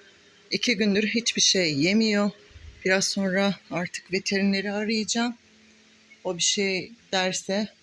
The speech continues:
götürüp iğne falan yaptıracağım. Çok güzel yemeğini yiyordu. Sürekli bir anne arayışı vardı. Anne memesi arıyordu, süt arıyordu.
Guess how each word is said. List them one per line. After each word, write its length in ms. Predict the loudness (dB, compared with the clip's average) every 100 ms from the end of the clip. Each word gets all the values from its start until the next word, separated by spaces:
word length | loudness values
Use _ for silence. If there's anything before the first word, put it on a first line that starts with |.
| -10
götürüp 400 | -6 -6 -6 -8 -4
iğne 340 | -2 0 -2
falan 280 | -4 -4 -2
yaptıracağım. 800 | -2 -2 -4 -4 -2 0 0 -2 -10 -20 -20 -20 -20 -20 -20 -20 -20 -20 -10
Çok 260 | -4 -4 -2
güzel 480 | -2 2 2 2 -2 -10 -6
yemeğini 460 | 2 4 6 6 6
yiyordu. 480 | 6 4 4 2 -2
Sürekli 500 | 0 2 2 2 -2
bir 100 | 0
anne 340 | 2 2 4 4
arayışı 480 | 4 2 2 2
vardı. 540 | 4 4 2 2 -2 -2
Anne 300 | -2 -2 0
memesi 500 | 0 0 -2 -2 -2
arıyordu, 520 | 2 2 0 0 -2
süt 320 | -4 -4 -2 0
arıyordu. 580 | 2 2 0 0 -2